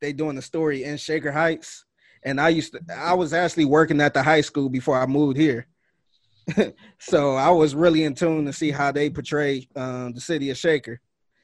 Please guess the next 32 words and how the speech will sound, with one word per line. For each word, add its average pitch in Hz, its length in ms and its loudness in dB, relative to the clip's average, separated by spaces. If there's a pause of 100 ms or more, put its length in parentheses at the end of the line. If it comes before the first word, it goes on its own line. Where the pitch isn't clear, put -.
because 147 300 -2
Shaker 190 340 2
is 160 200 2
like 151 200 0
a 127 80 -2
rich 135 680 -2 (400)
type 160 300 0
of, 135 280 -4
um, 139 600 -8 (440)
neighborhood, 170 600 -2
like 143 240 -6
a 123 80 -10
rich 143 380 -8 (580)
type 165 200 -4
of 135 100 -8
suburb. 180 520 -4 (800)
And, 135 220 -10 (100)
um, 131 580 -12 (540)
I 175 60 -4
don't 185 200 2
know, 170 120 -2
it's, 175 180 -4
like, 165 220 2
real 151 260 0
closed 147 560 -2
in. 156 360 -2
It's 143 140 -8
kinda 147 440 -4 (100)
cliquey 170 460 -2
a 156 40 2
little 165 240 2
bit. 165 320 2